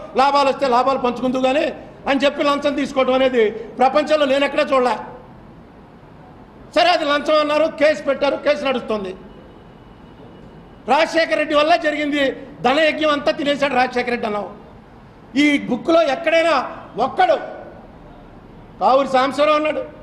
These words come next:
రాయపాటి సాంబశివరావు ఉన్నాడు, నామా నాగేశ్వరరావు ఉన్నాడు, మెగా కృష్ణారెడ్డి ఉన్నాడు,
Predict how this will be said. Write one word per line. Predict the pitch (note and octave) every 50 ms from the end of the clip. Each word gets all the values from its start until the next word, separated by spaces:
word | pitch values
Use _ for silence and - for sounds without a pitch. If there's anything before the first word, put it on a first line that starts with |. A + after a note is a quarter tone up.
| - - - -
రాయపాటి | G3+ A#3+ C4 - C#4 C4+ A#3+
సాంబశివరావు | - B3+ C4 C4 A#3+ C#4+ D4 D4 D4
ఉన్నాడు, | D4 D4 D4 C4+ C4 - - - - - -
నామా | F#3 G#3 B3+ C#4 C#4 C#4
నాగేశ్వరరావు | C4 C4 C4+ C4+ D4 D4 D4 C#4+ D4 D4 D4
ఉన్నాడు, | C#4+ D4 D4+ D4 C4+ - - - - - - -
మెగా | G3 A#3 B3+ C4+ C#4+
కృష్ణారెడ్డి | C#4 C#4 C4+ B3+ - D4+ D4 D4 D4 D4 C#4+
ఉన్నాడు, | D4 D4 D4 C#4+ C#4 - - - -